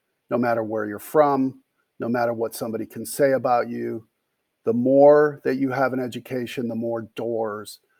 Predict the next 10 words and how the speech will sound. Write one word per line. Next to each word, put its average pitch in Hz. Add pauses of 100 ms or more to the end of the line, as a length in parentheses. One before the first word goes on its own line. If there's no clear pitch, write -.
(100)
that 120
are 110
potentially 113
open 113
to -
you 104
in 98
this 104
world. 95 (920)
And 120